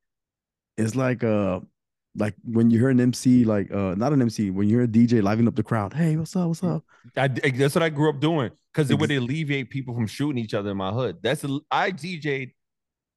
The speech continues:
Speaker 2: as a requirement so people can stop getting shot.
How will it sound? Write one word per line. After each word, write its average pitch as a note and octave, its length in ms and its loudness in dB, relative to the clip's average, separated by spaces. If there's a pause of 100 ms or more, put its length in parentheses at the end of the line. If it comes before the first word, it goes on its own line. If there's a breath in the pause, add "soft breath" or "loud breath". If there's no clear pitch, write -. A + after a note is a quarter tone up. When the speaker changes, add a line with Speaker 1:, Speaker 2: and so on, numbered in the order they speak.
(140)
Speaker 2:
as A#2+ 180 -2
a A#2+ 40 -4
requirement A2+ 720 -4
so A2 120 -10
people G#2+ 260 -8
can G2 140 -6
stop F#2 240 -2
getting F2 160 -8
shot. D#2+ 320 -6